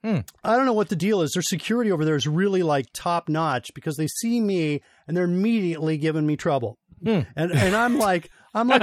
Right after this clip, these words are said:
Speaker 2: "What, what, what? Can a man carry a pie into a conference? You know, what's,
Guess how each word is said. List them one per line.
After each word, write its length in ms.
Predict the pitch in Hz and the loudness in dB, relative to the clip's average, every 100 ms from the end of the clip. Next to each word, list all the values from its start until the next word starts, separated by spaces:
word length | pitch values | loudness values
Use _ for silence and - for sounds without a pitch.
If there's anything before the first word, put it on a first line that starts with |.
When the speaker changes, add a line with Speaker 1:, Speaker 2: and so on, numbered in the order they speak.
| 247 | 6
Speaker 2:
"What, 240 | 320 285 | 4 4
what, 220 | 285 277 | 4 2
what? 320 | 277 254 185 - | 4 2 2 -2
Can 240 | 277 311 | 0 2
a 40 | |
man 340 | 285 214 254 277 | 2 2 0 -2
carry 320 | - 254 262 | -2 0 0
a 80 | 214 | -2
pie 400 | - 208 226 262 | -2 -2 0 2
into 340 | 262 240 226 | 2 2 2
a 60 | 190 | 0
conference? 540 | - 220 233 302 269 - - - - 453 | 0 0 0 0 0 0 -2 -2 0 2
You 60 | |
know, 120 | 233 - - - 214 | 4 2 2 2 4
what's, 240 | 240 - | 6 6